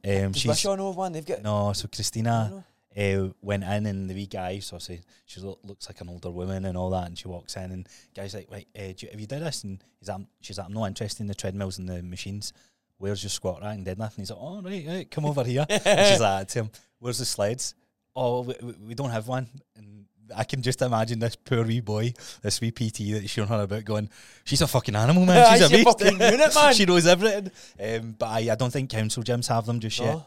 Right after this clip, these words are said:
Speaker 1: yet. Um, so when my clients come over to say, "Yeah," I make a point of doing some sort of sled work, uh, and kinda easing them into that journey 'cause it's such a fucking great exercise.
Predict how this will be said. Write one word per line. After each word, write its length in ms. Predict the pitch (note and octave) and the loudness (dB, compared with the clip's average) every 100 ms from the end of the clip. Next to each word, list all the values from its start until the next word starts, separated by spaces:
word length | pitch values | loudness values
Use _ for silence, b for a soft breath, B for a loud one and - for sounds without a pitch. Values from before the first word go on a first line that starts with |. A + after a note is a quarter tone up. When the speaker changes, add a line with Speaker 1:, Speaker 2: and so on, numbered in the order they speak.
| _ | _
Speaker 1:
yet. 200 | G#2 G2+ G2+ | -4 -2 -2
Um, 180 | G2+ - b | -4 -8 b
so 140 | - A2+ | -4 0
when 180 | A#2 | 0
my 80 | B2 | 0
clients 280 | - G#2+ G#2 | -4 -4 -4
come 140 | - G#2+ | -4 -6
over 160 | G2+ | -6
to 80 | F#2 | -8
say, 120 | - | -8
"Yeah," 280 | G2+ G2 G#2+ | -6 -4 -4
I 40 | G#2 | -4
make 220 | G2+ - | -6 -8
a 40 | |
point 320 | - G2 F#2 | -10 -10 -12
of 120 | E2 G2 | -14 -10
doing 280 | F#2 G2 G#2 b b | -8 -8 -10 b b
some 180 | - G2 | -8 -6
sort 180 | - F2+ | -6 -6
of 60 | - | -4
sled 300 | G#2+ G2 G#2 | -4 -4 -2
work, 280 | A2+ - - B B B F2+ | -6 -6 -20 B B B -6
uh, 440 | G2 F#2 F2 F2 F2 _ _ - | -2 0 -2 -6 -10 _ _ -14
and 160 | G2 | -12
kinda 220 | - G2 F#2 | -8 -8 -8
easing 320 | G2 G#2+ G#2+ G2+ | -10 -10 -6 -6
them 120 | G2 | -6
into 240 | F#2 - | -8 -8
that 160 | F#2+ F2 | -10 -8
journey 200 | F#2+ G2+ | -6 -6
'cause 180 | G#2 G2 | -6 -8
it's 100 | - | -6
such 320 | - - - | -6 -8 -10
a 60 | |
fucking 360 | - G2 - G2 | -12 -16 -14 -14
great 200 | F#2 F2 | -12 -14
exercise. 640 | F#2+ - G2 - G2+ G#2 | -14 -14 -12 -10 -10 -10